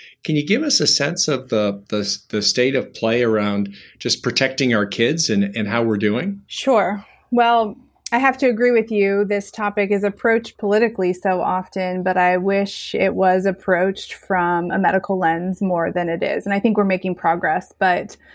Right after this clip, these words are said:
Speaker 2: the news is not good when you're talking about gun violence in kids.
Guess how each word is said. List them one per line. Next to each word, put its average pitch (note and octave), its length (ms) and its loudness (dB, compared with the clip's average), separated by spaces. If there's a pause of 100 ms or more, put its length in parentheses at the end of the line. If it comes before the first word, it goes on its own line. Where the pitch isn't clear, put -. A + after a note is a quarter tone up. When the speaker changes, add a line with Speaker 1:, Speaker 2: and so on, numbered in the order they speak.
(120)
Speaker 2:
the A3 80 2
news A#3+ 260 4
is A#3 120 2
not G#3 240 2
good G3+ 240 4
when F#3+ 120 -2
you're F#3 120 -2
talking F#3 360 -2
about F3+ 240 0
gun F3+ 200 0
violence F3+ 420 -2
in F3 140 -6
kids. F3 500 -4